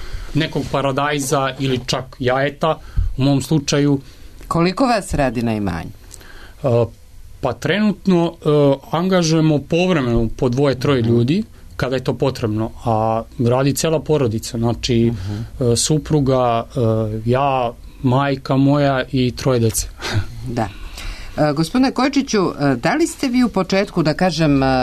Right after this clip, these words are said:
Speaker 2: da se tako izrazim, pravili matematičku računicu, aha, da li će mi, e, se ovaj projekat, e, e, za koji ste dobili nagrade, e, isplatiti?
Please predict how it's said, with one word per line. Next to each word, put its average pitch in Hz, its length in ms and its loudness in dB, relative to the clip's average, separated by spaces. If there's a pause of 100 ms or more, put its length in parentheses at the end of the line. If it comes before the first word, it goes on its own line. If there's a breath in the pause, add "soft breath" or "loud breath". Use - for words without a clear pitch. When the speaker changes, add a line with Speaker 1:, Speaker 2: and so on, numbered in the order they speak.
(120)
Speaker 2:
da 131 160 0
se 131 140 -6
tako 160 260 0
izrazim, 143 460 2
pravili 139 380 2
matematičku 127 800 -2
računicu, 151 640 2
aha, 131 500 0
da 139 160 -2
li 135 120 0
će 139 180 -2
mi, 127 200 2
e, 101 60 -6 (240)
se 131 260 -2
ovaj 120 220 0
projekat, 117 600 -2
e, 139 40 0
e, 113 140 2 (920 loud breath)
za 117 160 -2
koji 113 180 -2
ste - 160 -12
dobili 110 380 0
nagrade, 139 600 0
e, 131 180 0 (400)
isplatiti? - 800 -6